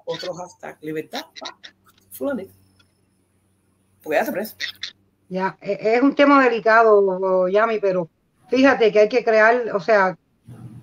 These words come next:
Speaker 2: eh, hay gente que frena también hasta la posible
Speaker 1: <clears throat>
Speaker 2: unidad. O sea, yo no, uno no puede decir este, lo otro, lo otro. Pero, eh, a-, se frena, ¿no? La, la posible, eh, unidad en esta lucha de las mismas familias, los presos.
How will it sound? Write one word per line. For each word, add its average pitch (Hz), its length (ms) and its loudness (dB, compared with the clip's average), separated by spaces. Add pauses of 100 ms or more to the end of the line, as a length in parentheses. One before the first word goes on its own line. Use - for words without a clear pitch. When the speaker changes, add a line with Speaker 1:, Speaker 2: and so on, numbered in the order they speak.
(200)
Speaker 2:
eh, 208 160 2
hay 269 200 4
gente 311 320 2
que 240 120 -2
frena 294 400 4
también 269 460 2
hasta 240 220 0
la 214 120 4
posible 254 600 0
Speaker 1:
<clears throat> - 20 -20
Speaker 2:
unidad. 233 520 2 (300)
O 180 80 -12
sea, 196 180 -2
yo 214 220 2
no, 254 120 -2
uno 254 260 0
no 262 140 -2
puede 247 220 4
decir 233 340 -8
este, 208 420 0
lo 185 120 -2
otro, 202 180 -2
lo 185 60 -2
otro. 175 160 -8 (440)
Pero, 226 360 4
eh, 214 540 4
a-, - 400 -14
se 226 200 -2
frena, 269 580 4 (120)
¿no? 302 260 -4 (240)
La, 214 340 4
la 214 180 6
posible, 269 640 2
eh, 220 200 -2
unidad 226 460 0
en 277 80 2
esta 269 280 -2
lucha 285 280 0
de 214 60 2
las 196 100 2
mismas 226 280 -6
familias, 190 240 -4
los 190 100 -8
presos. 175 240 -10